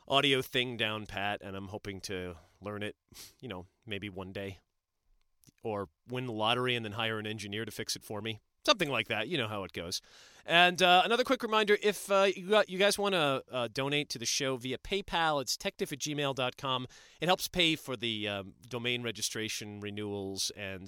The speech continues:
the monthly Libsyn account stuff and all that thing. And it's, um, you know, I, I haven't had any,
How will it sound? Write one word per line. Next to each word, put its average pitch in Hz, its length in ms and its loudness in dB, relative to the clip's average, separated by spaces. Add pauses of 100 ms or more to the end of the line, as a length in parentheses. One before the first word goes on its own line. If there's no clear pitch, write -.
the 95 140 -10
monthly 98 540 -8
Libsyn 104 420 -4
account 95 380 -8
stuff - 340 -6
and 95 80 -10
all 90 120 -10
that 90 220 -10
thing. 87 220 -12
And 87 180 -14 (460)
it's, - 340 -4
um, 82 420 -8 (440)
you 113 80 -12
know, 71 140 -16 (340)
I, 92 200 -8
I 107 100 -8
haven't 110 220 -8
had 104 260 -6
any, 87 360 -12